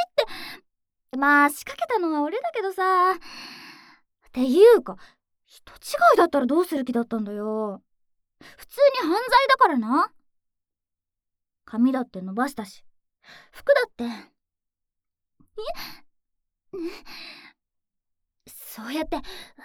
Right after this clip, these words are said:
ドキッとすること言いやがって。ありがとう。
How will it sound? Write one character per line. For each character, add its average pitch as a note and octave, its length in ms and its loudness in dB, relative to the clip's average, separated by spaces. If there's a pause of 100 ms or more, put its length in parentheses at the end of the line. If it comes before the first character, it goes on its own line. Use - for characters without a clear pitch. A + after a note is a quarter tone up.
ド D4 120 -8
キ G4 120 2
ッ E5 100 2
と C#5 80 2
す D4 140 -6
る C4+ 100 -8
こ C4+ 100 -12
と B3 100 -6
言 A#3+ 100 -2
い - 20 -2
や C4 120 -2
が A#3 100 -8
っ - 20 -18
て。 - 160 -20 (2500)
あ A#3+ 60 -8
り B3+ 120 -10
が A#3 100 -14
と D4 120 -12
う。 - 80 -14